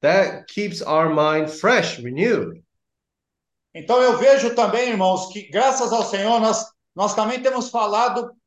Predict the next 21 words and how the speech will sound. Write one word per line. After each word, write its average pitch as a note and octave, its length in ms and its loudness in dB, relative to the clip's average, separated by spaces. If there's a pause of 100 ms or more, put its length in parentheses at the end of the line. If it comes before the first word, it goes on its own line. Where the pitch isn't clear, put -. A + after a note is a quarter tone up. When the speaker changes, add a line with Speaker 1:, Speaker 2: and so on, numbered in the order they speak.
(420)
Speaker 2:
muito C4+ 540 0
sobre A#3 420 -4
ruminar C4 680 0
a G#3 60 0
palavra G3+ 380 -4
do F#3+ 120 -10
Senhor, F#3+ 500 -6
invocar A3 540 0
o - 20 0
nome A3 220 -4
do G3+ 80 -12
Senhor, A3 600 -6 (380)
e F#3 100 -8
agora A#3+ 540 0
nós B3 180 -8
colocamos A#3+ 640 -4
mais C#4 280 -4
uma C4 300 -4
perna B3 360 -2
nesse A3 340 -10
tripé, F#3 540 -6